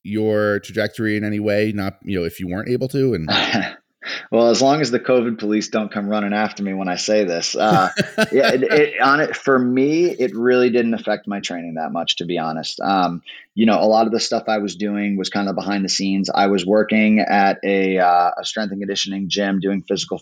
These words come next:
Speaker 2: therapy. I had a key. So when everything was shut down, I went into the gym by myself. I was still doing my workouts. I had everything I needed. Um, you know, I was with the professional team that's up here in the Northeast. There's a lot of guys that are fighting in the U F C,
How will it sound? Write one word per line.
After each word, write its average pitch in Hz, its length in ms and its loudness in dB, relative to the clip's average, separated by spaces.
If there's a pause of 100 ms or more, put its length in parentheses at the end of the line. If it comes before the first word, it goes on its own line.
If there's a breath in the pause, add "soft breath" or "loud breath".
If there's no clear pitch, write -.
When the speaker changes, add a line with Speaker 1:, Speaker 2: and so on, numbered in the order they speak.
Speaker 2:
therapy. 98 560 2 (400 loud breath)
I 98 120 -2
had 98 100 4
a 90 60 -4
key. 101 560 2
So 101 520 2
when 104 300 -2
everything 104 380 0
was 101 100 0
shut - 280 0
down, 104 520 -4
I 98 120 -4
went 98 140 -2
into 95 140 -6
the 101 80 -2
gym 101 220 0
by 95 100 2
myself. 95 540 0
I 98 60 0
was 98 140 -4
still 98 200 -2
doing 98 240 -6
my 98 100 -2
workouts. 90 640 2
I 92 60 0
had 95 120 0
everything 101 400 -2
I 104 100 -2
needed. 95 420 -4 (360 loud breath)
Um, 85 460 2 (220)
you 107 120 2
know, 90 280 -2 (160)
I 104 140 2
was 104 440 0 (360)
with 123 480 0
the 139 80 4
professional 123 600 2
team 117 320 2
that's 104 180 0
up - 160 0
here 110 320 2
in 104 80 2
the 101 80 0
Northeast. 101 500 -2
There's 110 140 2
a 107 60 2
lot 104 220 4
of 98 100 2
guys 101 300 2
that 101 100 -2
are 101 40 -2
fighting 104 300 -4
in 104 80 -2
the 101 60 -2
U 104 160 0
F 101 80 -6
C, 98 320 -4